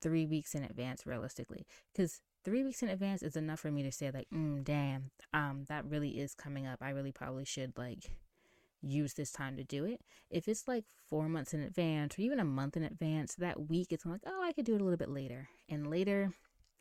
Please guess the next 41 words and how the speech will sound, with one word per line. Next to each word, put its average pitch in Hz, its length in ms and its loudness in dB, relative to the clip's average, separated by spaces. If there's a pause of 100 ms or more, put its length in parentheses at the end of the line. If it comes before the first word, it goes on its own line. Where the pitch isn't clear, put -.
(320)
doesn't 156 240 2
work 165 160 -2
for - 180 -4
us. - 320 -6 (420)
Um, 147 480 2 (380)
so 190 100 4
yeah, 151 140 6
three 175 220 4
weeks 180 220 2
out. 139 280 -2
Same 170 300 4
with, 156 340 4 (120)
um, 143 400 0 (260)
my 151 140 0
daughter's 147 360 0
birthday 175 300 -4
is 139 80 -4
a, 139 180 -6
a 147 60 -4
few 143 180 -4
weeks 139 160 -6
after, 135 480 -6 (440)
uh, 143 200 -4
my 147 160 -2
husband's. 196 420 2
And 143 100 -8
so 151 100 0
I 143 80 0
do 147 100 -4
the 151 100 0
same 156 220 0
thing. 135 300 -4
Like, 127 200 -8 (260)
what 151 180 0
are 147 80 0
we 139 120 2
doing 135 380 -2
for 135 400 -8
her 180 80 0
birthday? 202 760 2 (580)
Um, 139 560 -2